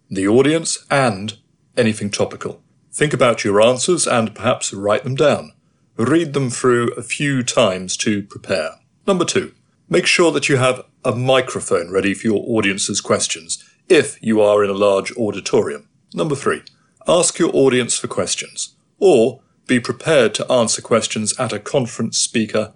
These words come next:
panel session. Remember to manage the process. This is your event, of course. First question, thank the questioner,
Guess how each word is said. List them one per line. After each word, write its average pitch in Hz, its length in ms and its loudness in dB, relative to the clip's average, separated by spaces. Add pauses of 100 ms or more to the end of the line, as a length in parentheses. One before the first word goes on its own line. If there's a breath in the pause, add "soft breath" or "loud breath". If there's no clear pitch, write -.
(120)
panel 110 340 -2
session. - 400 -2 (300)
Remember 120 600 2
to - 100 -8
manage 120 400 0
the 120 80 -6
process. - 720 -4 (280)
This 123 220 0
is 120 180 -2
your 156 260 4
event, 135 320 0
of - 120 -12
course. - 480 -6 (320)
First 139 420 2
question, 160 540 0 (100)
thank 113 380 -2
the 127 100 -6
questioner, 123 560 0